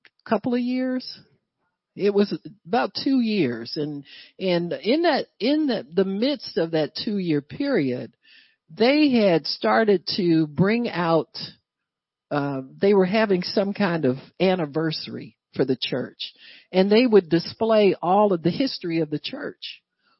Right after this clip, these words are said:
all of the things that they had done throughout the years. That was a post on the Underground Railroad. They were an anti-slavery church.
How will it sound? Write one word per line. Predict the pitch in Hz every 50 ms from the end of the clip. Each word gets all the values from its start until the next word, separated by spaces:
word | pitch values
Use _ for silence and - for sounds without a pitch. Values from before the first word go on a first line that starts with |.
| _ _
all | - 185 196 208 233 254
of | 226 202
the | 170 180
things | - - - 226 220 220 226 208 - -
that | 180 160 160 165 _
they | - 185 185 190 214
had | 185 196 180 147 139 143 139 131
done | 160 170 180 196 226 233
throughout | - 240 208 185 160 151 143 -
the | - 127
years. | 127 135 139 165 185 196 196 196 202 208 208 - - - - - - - - _ _ -
That | 160 185 208 226 -
was | 196 190 190 -
a | 160 143 -
post | - - 214 190 208 - - 180
on | 160 151
the | 147 147 147
Underground | - 151 160 156 160 143 131 127 131 127 123 120 123
Railroad. | 139 156 180 208 214 220 202 208 208 208 208 214 214 185
They | 165 165
were | 151 139 127 127
an | 123 120
anti-slavery | - 151 151 151 143 - - - 123 127 123 - - - 180 175 190 208 220 226 202 214 220 220 202 -
church. | - - 202 190 202 214 214 - - - -